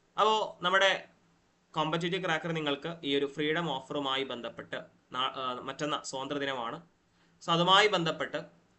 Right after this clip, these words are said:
ഓഗസ്റ്റ് പതിനാല് മുതൽ പതിനേഴ് വരെ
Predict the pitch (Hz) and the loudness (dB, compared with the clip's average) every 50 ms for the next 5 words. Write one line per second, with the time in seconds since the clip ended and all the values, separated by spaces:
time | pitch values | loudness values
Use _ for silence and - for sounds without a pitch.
0 | _ _ _ _ _ _ _ _ _ _ _ _ _ _ _ _ _ _ - 156 | _ _ _ _ _ _ _ _ _ _ _ _ _ _ _ _ _ _ 0 2
1 | 165 180 180 202 202 196 - - 214 208 196 - - - - _ _ _ _ _ | 4 4 4 2 0 0 0 2 4 4 4 2 -2 -8 -20 _ _ _ _ _
2 | _ _ _ _ _ _ _ _ _ _ _ _ _ _ _ _ _ _ _ _ | _ _ _ _ _ _ _ _ _ _ _ _ _ _ _ _ _ _ _ _
3 | _ _ _ _ - 151 151 151 156 165 170 175 180 190 185 175 156 151 156 156 | _ _ _ _ 0 4 6 6 6 6 8 8 8 6 6 2 0 0 0 -2
4 | 156 156 151 135 135 139 147 151 160 165 143 123 123 139 - | 0 0 -2 0 0 0 0 0 0 0 -2 -2 -4 -6 -10